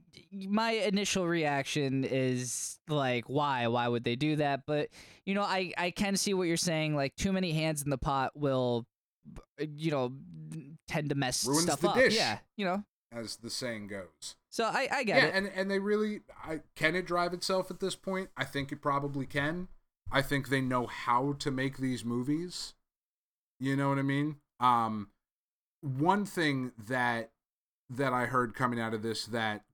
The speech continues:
Speaker 2: could be a really good thing is that apparently it was Mister Perlmutter, as the C E O of Marvel, that was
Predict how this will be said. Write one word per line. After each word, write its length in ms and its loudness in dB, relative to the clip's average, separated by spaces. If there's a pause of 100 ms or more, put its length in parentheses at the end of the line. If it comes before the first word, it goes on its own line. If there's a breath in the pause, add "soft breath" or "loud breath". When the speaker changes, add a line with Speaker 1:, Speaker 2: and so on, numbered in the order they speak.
Speaker 2:
could 260 0
be 120 6
a 60 2
really 300 0
good 260 -4
thing 360 -8 (480)
is 280 2
that 320 0
apparently 800 8 (100)
it 200 -4
was 320 -2
Mister 260 -4
Perlmutter, 840 0 (600)
as 300 -2
the 120 -6
C 360 -2
E 40 2
O 120 0
of 160 -6
Marvel, 560 0 (400 soft breath)
that 360 0
was 500 -4